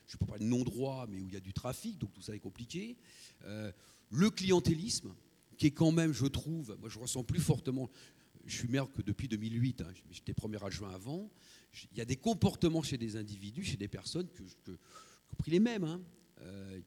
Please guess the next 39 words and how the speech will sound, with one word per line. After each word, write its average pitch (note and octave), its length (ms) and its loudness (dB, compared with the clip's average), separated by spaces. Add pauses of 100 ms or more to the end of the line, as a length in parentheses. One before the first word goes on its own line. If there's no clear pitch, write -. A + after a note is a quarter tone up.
(140)
qui A#2 180 -8
n'existaient A#2 400 -2
pas E3+ 140 -4
il F#3 40 -2
y - 20 -4
a - 20 -4
quelques D3 320 -2
années. C#3 180 -2
Mais A2+ 80 -4
la A2 80 0
crise G3 300 -2
est E3 60 2
passée C#3+ 260 -4
par A2+ 180 -8
là, D3+ 180 -6 (440)
et - 80 -8
comme F3+ 200 2
il D#3 60 -2
faut C#3 220 -4
vivre, D#3 440 0 (840)
parfois A#2 240 4
c'est - 100 2
le A#2 60 2
sauf G3 200 2
qui D#3+ 140 -2
peut D#3+ 160 8
qui A#2+ 140 -4
l'emporte A#2+ 520 -2
au A#2 60 -4
détriment B2 420 -4
du, B2 180 -4
du A2 120 -10
collectif. A2+ 480 -6
Alors - 180 -16
qu'on - 440 -12
place, E3+ 380 -4
y A#2+ 100 -6
compris A#2+ 320 -10
nos, G#2+ 120 -6